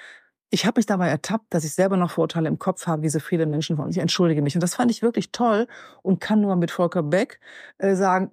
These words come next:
"Schwamm drüber." Wenn er das so sagt, prima. Aber wahrscheinlich können sich sehr viele Menschen, die eben, Hete wie du, das nicht nachvollziehen können, kaum vorstellen, was es doch noch bedeutet. Aber ich glaube,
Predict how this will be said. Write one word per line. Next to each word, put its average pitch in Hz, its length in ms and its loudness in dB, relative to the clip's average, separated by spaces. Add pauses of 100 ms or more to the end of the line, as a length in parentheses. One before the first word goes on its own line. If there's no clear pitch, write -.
"Schwamm 190 360 0
drüber." 156 440 0
Wenn 156 160 0
er 190 80 0
das 185 100 -2
so 196 80 -2
sagt, 190 380 0
prima. 147 400 0
Aber 147 340 -2
wahrscheinlich 202 540 -2
können 214 180 2
sich 180 120 -4
sehr 190 180 0
viele 196 200 0
Menschen, 175 480 0
die - 200 -4
eben, 147 240 0 (560)
Hete 143 320 -2
wie 143 80 2
du, 220 220 4 (520)
das - 160 0
nicht 202 160 0
nachvollziehen 226 680 2
können, 214 500 2
kaum 202 240 0
vorstellen, 180 680 0
was 156 320 -2
es - 160 -8
doch 170 220 -2
noch 165 200 -2
bedeutet. 143 580 0
Aber 135 160 0
ich 139 100 -4
glaube, 180 460 2